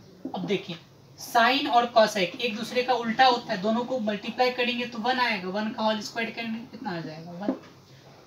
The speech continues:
सेम कंडीशन वन प्लस cot स्क्वायर ए, तो क्या सीखे थे, वन प्लस cot स्क्वायर ए is equals to कितना होता है, cosec स्क्वायर ए होता है ना। तो ये फॉर्मूला था हम लोगों का,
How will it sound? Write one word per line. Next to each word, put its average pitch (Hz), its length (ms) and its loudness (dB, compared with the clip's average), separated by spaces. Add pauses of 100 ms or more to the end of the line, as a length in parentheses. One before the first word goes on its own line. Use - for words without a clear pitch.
(100)
सेम 220 220 8
कंडीशन 233 520 -2
वन 226 220 6
प्लस 262 300 -2
cot 247 260 2
स्क्वायर 254 340 2
ए, 262 100 2 (400)
तो 208 60 -14
क्या 233 240 6
सीखे 254 340 0 (120)
थे, 220 220 2
वन 220 340 0
प्लस 254 300 -2
cot 214 340 0
स्क्वायर 233 320 -2
ए 233 80 0 (100)
is 208 180 -6
equals - 400 -6
to 247 180 -10
कितना - 220 -4
होता 233 240 -2
है, 269 80 -4 (760)
cosec 214 380 8
स्क्वायर 165 280 -2
ए - 180 -10 (260)
होता 220 160 -4
है 247 100 2
ना। 302 100 -2 (600)
तो 233 60 -4
ये 226 180 6
फॉर्मूला 220 480 8
था 226 100 4
हम 220 120 2
लोगों 214 120 2
का, 240 220 -6